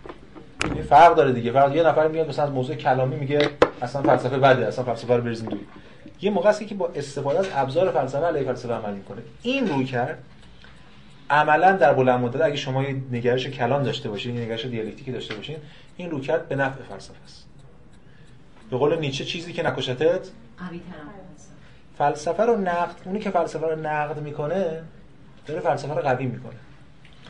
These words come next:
Speaker 1: ببین، کانت میگه: «کی منو از خواب جزم بیدار کرد؟»
Speaker 2: هیوم.
Speaker 1: هیوم شکاکه، ولی کانت رو بیدار می‌کنه. میگم هنر اینه که فیلسوف بزرگ، فیلسوفی که خصم خودش رو هضم کنه، یعنی درون خودش نقدا رو جا بده.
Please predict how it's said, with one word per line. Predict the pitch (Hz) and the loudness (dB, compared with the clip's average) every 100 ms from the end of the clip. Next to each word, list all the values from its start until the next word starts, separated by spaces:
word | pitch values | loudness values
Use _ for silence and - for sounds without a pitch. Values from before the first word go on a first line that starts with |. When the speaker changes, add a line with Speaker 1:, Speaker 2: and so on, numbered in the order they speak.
| - | -12
Speaker 1:
ببین، | 151 | -10
کانت | - - 160 190 - | -10 2 4 4 0
میگه: | 156 185 | -4 -4
«کی | - | -2
منو | 202 190 | 2 4
از | 175 | 4
خواب | 185 170 | 2 4
جزم | 170 160 | 2 2
بیدار | 165 165 | 2 0
کرد؟» | 151 156 160 - - - - - 123 123 156 | 2 2 0 -8 -20 -20 -20 -20 -16 -14 -12
Speaker 2:
هیوم. | 208 - - - - - - - | -8 -8 -8 -10 -14 -16 -14 -10
Speaker 1:
هیوم | 143 165 214 | -4 0 0
شکاکه، | - 196 185 254 233 123 - - - - | 4 4 10 8 8 0 -6 -18 -20 -12
ولی | 170 | -8
کانت | 196 208 208 | -2 -2 0
رو | 202 | 0
بیدار | 165 165 | 8 8
می‌کنه. | 123 117 107 | 8 -2 -6
میگم | 185 151 - | -6 -8 0
هنر | 165 - - | 4 4 4
اینه | 233 240 | 2 -4
که | 214 | -6
فیلسوف | 196 170 - 220 | -8 -10 -10 -4
بزرگ، | 202 190 | -4 -4
فیلسوفی | 190 180 220 | -6 -6 -6
که | 214 | -6
خصم | - - 190 208 - 151 | -6 0 0 0 -2 -10
خودش | 143 131 131 | -4 -4 -4
رو | 139 131 | -8 -8
هضم | 127 135 123 110 | -2 -2 -2 -8
کنه، | - - - - - - - - | -12 -18 -18 -20 -20 -20 -20 -10
یعنی | 143 | -2
درون | 151 143 175 | 4 4 4
خودش | 170 175 - | 0 -4 0
نقدا | 135 131 | -2 2
رو | 156 | 2
جا | 143 143 | 4 4
بده. | 110 - | 4 -4